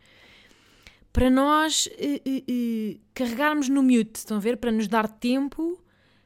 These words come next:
para reaprender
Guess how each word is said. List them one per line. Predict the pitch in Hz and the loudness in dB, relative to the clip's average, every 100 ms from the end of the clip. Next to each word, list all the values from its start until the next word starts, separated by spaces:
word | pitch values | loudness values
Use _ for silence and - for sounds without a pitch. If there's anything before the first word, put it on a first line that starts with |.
| _ _ _ _ _ _ _ _ _ _ _ - | _ _ _ _ _ _ _ _ _ _ _ -4
para | 233 | -4
reaprender | 214 220 311 339 330 330 294 320 330 | -2 -2 -2 -2 -2 -2 -2 0 -2